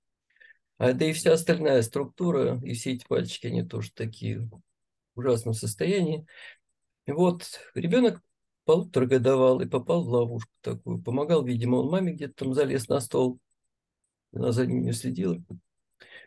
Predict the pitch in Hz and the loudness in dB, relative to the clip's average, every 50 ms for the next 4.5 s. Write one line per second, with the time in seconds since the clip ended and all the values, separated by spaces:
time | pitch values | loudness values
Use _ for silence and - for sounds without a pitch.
0 | _ _ - 120 131 123 - 147 160 180 180 175 175 - 113 123 127 135 127 - | _ _ -2 0 0 2 4 4 4 4 2 0 -2 -4 -2 -2 -2 -2 -2 -4
1 | 120 123 127 123 117 - 127 127 160 160 165 - - 120 127 123 113 110 _ _ | -2 0 0 0 0 0 0 0 -2 -4 -8 -8 -6 -4 -4 -4 -6 -12 _ _
2 | _ _ _ _ _ _ _ _ _ _ _ _ _ _ _ _ _ _ _ _ | _ _ _ _ _ _ _ _ _ _ _ _ _ _ _ _ _ _ _ _
3 | _ _ _ _ _ _ _ _ _ _ - 123 110 120 113 113 117 113 - - | _ _ _ _ _ _ _ _ _ _ -10 -6 -6 -4 -2 -2 -4 -4 -2 -4
4 | 139 120 113 107 101 - - 107 113 110 | -2 0 0 0 -2 -4 -8 -8 -8 -8